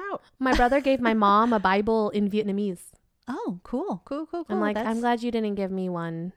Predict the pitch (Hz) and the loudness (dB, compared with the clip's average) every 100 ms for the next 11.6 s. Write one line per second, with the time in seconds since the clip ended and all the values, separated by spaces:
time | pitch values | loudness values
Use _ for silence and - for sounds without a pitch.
0 | - 254 - 415 494 233 240 254 208 196 | -14 -8 -6 -4 -4 -2 -2 -4 -6 -6
1 | 208 202 - - - 339 269 240 240 208 | -6 -8 -10 -12 -6 -4 -2 -2 -2 -2
2 | 247 262 185 170 185 185 180 202 185 196 | -4 -2 -2 -2 -6 -6 -4 -4 -4 -4
3 | 190 - 196 190 240 285 - - - 226 | -4 -4 -4 -4 -4 -6 -8 -20 -6 -2
4 | 269 254 233 - 190 214 247 - 190 185 | 0 2 0 -2 -4 -2 0 -2 -2 -4
5 | 190 214 233 233 233 214 214 226 202 202 | -6 -4 2 2 2 0 0 0 -2 -2
6 | 208 196 185 175 175 220 - 180 175 - | -2 0 0 0 -4 -6 -8 -6 -6 -4
7 | 240 - - _ _ _ _ - 226 196 | -4 -4 -14 _ _ _ _ -8 -6 -8
8 | _ _ _ 311 302 269 302 277 220 277 | _ _ _ -12 -8 -4 -2 -2 -4 -6
9 | 330 311 392 294 - - 330 311 - - | -8 -6 -8 -10 -6 -4 -4 -8 -14 -2
10 | 302 294 - - 285 277 277 285 262 233 | 2 2 0 -2 0 2 0 -2 -2 0
11 | 220 139 - - - - | -2 -4 -10 -18 -20 -20